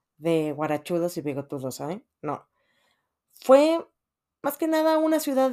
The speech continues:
bien establecida, reconocida por su industria pesquera. De hecho, algunos historiadores de la época, como el historiador griego Estrabón, lo menciona.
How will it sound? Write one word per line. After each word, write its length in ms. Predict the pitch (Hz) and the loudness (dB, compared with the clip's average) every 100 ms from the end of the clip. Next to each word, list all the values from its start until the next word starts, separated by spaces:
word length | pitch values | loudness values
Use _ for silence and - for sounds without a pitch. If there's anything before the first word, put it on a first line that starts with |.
| 233 | -4
bien 340 | 208 247 240 | -2 0 0
establecida, 720 | 262 262 214 214 190 170 165 | 0 -4 -4 -6 -6 -4 -4
reconocida 800 | 185 185 185 185 180 - 220 233 | -4 -4 -2 -2 -4 -4 -4 -4
por 160 | 190 180 | -6 -8
su 140 | 180 | -8
industria 840 | 175 180 170 214 262 - 208 175 160 | -6 -6 -8 -10 -10 -10 -4 -4 -4
pesquera. 480 | 156 - 190 165 | -10 -2 -2 -2
De 120 | 135 160 | -4 -6
hecho, 500 | - 220 214 202 _ _ _ _ _ _ | -4 0 0 0 _ _ _ _ _ _
algunos 720 | - 185 185 175 196 208 226 | -4 0 0 0 0 0 0
historiadores 640 | 202 - 175 170 180 180 185 | -4 -4 0 2 2 0 0
de 80 | 165 | -2
la 180 | 156 | 0
época, 540 | 151 165 160 165 165 - | -2 -4 -4 -4 -4 -6
como 360 | 160 139 143 | -10 -8 -8
el 120 | 143 147 | -6 -8
historiador 920 | 139 160 147 139 - 165 165 165 - _ _ _ | -6 -6 -6 -8 -4 0 0 -2 -10 _ _ _
griego 580 | 165 165 170 165 175 - | -6 0 2 2 0 0
Estrabón, 760 | - 240 - 202 156 147 160 202 _ _ - | -2 -2 2 0 2 -4 -4 -12 _ _ -6
lo 220 | 190 190 | 0 0
menciona. 680 | 196 202 - 330 262 - | 0 -2 -4 -4 -6 -10